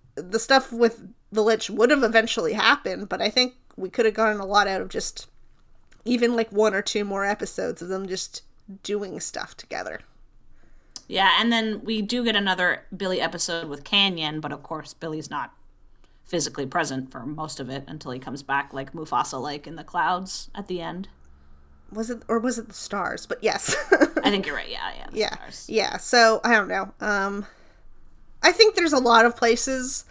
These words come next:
Speaker 1: w-, that we'll get into over the course of Adventure Time where there are things, Adventure Time's willingness to just kind of move along is sometimes its greatest strength, but I feel like they sometimes do it too quickly where you're like, "Actually, you could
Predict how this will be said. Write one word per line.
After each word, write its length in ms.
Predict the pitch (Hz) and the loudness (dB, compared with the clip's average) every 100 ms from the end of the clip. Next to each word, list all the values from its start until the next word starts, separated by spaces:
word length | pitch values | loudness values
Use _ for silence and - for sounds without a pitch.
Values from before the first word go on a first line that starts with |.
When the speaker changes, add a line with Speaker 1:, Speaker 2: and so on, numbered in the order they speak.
| - - - - - - | -18 -20 -20 -20 -20 -16
Speaker 1:
w-, 240 | - 208 233 | -12 -2 6
that 160 | 240 | 6
we'll 120 | 233 254 | 6 2
get 200 | 240 233 | 4 4
into 360 | 240 - 247 | 0 -2 4
over 220 | 233 233 | 4 4
the 80 | 240 | -2
course 300 | 247 226 226 | -2 -2 -2
of 80 | 233 | -4
Adventure 360 | 214 214 220 226 | -6 -6 -6 -6
Time 380 | - 214 226 | 2 2 2
where 140 | 214 208 | -2 -2
there 180 | 208 202 | -2 -2
are 40 | |
things, 580 | 202 214 226 226 214 - - - - - - - - - - - - | -2 -2 0 -2 -4 -8 -12 -20 -20 -20 -20 -20 -20 -20 -20 -20 -18
Adventure 540 | - 240 240 269 302 277 | -2 2 6 6 4 0
Time's 440 | - 262 233 220 | 0 2 2 0
willingness 560 | 196 208 214 226 233 - | -2 0 0 0 -2 -4
to 120 | - | -4
just 260 | 202 208 - | -4 -4 -4
kind 280 | 214 196 196 | -2 -2 -2
of 240 | 190 185 | -4 -6
move 520 | 214 202 214 214 208 - | -6 -2 -2 -2 -6 -4
along 600 | 202 185 208 202 220 277 - - - | -4 -2 0 0 0 -4 -10 -20 -6
is 120 | 214 | -4
sometimes 420 | - 226 - 220 214 | 2 2 4 2 2
its 140 | 196 | -4
greatest 320 | - 208 196 - | -4 -2 -2 -2
strength, 400 | - 202 220 - | -2 -2 -4 -2
but 100 | 202 | -2
I 100 | 196 | -2
feel 240 | - 220 | 2 2
like 160 | 208 208 | 2 0
they 140 | 196 | -6
sometimes 460 | - 202 202 196 190 | -2 -4 -2 -6 -2
do 160 | 208 | -2
it 140 | 202 - | -2 -2
too 160 | 196 | -4
quickly 400 | 185 196 196 226 214 | -2 -4 0 2 4
where 120 | 208 | 2
you're 120 | 196 | 0
like, 160 | 196 - | -2 4
"Actually, 720 | 240 339 - 440 415 294 - | 6 6 6 4 4 2 -6
you 140 | 185 | -10
could 160 | 277 415 | -10 -14